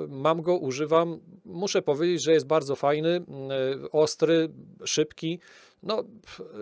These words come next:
linia L zobowiązuje. Natomiast tani nie jest, osiem tysięcy sześćset czterdzieści dziewięć złotych. Dla niego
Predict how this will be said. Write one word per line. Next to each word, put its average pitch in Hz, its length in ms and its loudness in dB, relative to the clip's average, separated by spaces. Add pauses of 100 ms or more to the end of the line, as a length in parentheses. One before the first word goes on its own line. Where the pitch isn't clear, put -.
linia 185 380 0
L 156 180 6
zobowiązuje. 139 720 0
Natomiast 165 460 0
tani 151 220 0
nie 139 140 -6
jest, 147 220 -2
osiem 156 240 0
tysięcy 135 340 -10
sześćset 143 300 -2
czterdzieści 131 540 -6
dziewięć 135 340 -2
złotych. 123 460 0 (920)
Dla 151 180 6
niego 190 480 6